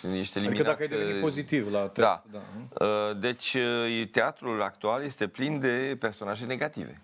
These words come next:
Speaker 1: am putea spune. După aia spun și un banc cu chestia asta, poate că îl știi deja și nu.
Speaker 2: Nu, nu, nu știu.
Speaker 1: Dar vreau să spun, îți spuneam în pauză că m-a impresionat la un moment dat, eh, acea fetiță, eh,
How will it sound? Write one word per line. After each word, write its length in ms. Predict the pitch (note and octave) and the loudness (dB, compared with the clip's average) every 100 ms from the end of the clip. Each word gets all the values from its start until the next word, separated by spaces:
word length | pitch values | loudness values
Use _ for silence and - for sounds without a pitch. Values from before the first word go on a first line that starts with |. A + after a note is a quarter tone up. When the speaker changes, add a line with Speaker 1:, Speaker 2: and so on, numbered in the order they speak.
| - | -16
Speaker 1:
am 200 | - D#2 | -10 -6
putea 240 | D#2 D#2 | -4 -4
spune. 200 | - D#2+ | -6 0
După 120 | G#2 | 2
aia 100 | A2+ | 2
spun 180 | G#2+ A2+ | 0 -8
și 120 | F#2+ | -4
un 80 | G#2 | 2
banc 260 | G#2 F2 D#2+ | 2 2 -4
cu 60 | D2+ | -12
chestia 360 | E2 E2 - | -8 -6 -4
asta, 220 | D2+ - | -4 -4
poate 260 | F#2+ F2+ F#2+ | -2 -2 -2
că 60 | F#2 | -4
îl 100 | F2 | -4
știi 280 | - F#2 | -4 -4
deja 260 | D#2+ D2+ E2+ | -2 -2 -4
și 160 | F2 E2 | -4 -4
nu. 140 | E2 | -2
Speaker 2:
Nu, 240 | B2 F#3 G3 | 2 2 2
nu, 140 | F#3 | 2
nu 120 | E3+ | 0
știu. 200 | F3 - | -2 4
Speaker 1:
Dar 100 | A#2 | 4
vreau 180 | C3 D#3 | 4 0
să 140 | E3+ D#3 | -4 -8
spun, 180 | D3 | -4
îți 100 | C#3 | -2
spuneam 260 | - C#3 C#3 | -2 -2 0
în 80 | B2 | 0
pauză 360 | B2+ A#2+ G#2+ | 0 0 0
că 400 | G#2 A2+ G#2 G#2 G2 | -2 0 2 0 0
m-a 300 | G2 G2 G#2 | -2 0 0
impresionat 560 | G2+ G#2+ G#2 A2 A#2 | -2 -6 -4 -2 -2
la 100 | A2 | -2
un 80 | G2 | -2
moment 200 | F#2+ F#2+ | -2 0
dat, 300 | G2 G2+ - | 0 0 -2
eh, 60 | G2 F2 | 0 2
acea 200 | F2 - | 0 -2
fetiță, 680 | G2 F#2 E2+ G#2+ - G2 E2+ - - - | -6 -4 -4 -4 0 0 0 -6 -14 -12
eh, 100 | - | -2